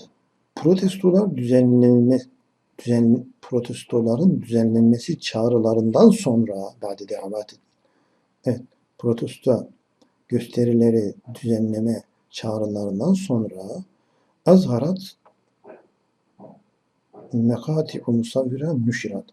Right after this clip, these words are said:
ala martası içtimai emsileten. Ha. Azharat ortaya koyduğu mekati'u musavvira görüntüle-, görüntüler yani görüntü kesitleri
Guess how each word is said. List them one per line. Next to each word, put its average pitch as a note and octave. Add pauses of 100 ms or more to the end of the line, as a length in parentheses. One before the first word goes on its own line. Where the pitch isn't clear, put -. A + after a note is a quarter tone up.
ala A2
martası -
içtimai C3+
emsileten. A#2
Ha. G#2 (840)
Azharat E3+
ortaya B2
koyduğu A#2
mekati'u B2+
musavvira A#2 (1600)
görüntüle-, A#2+
görüntüler A#2+
yani G#2+
görüntü A#2
kesitleri G#2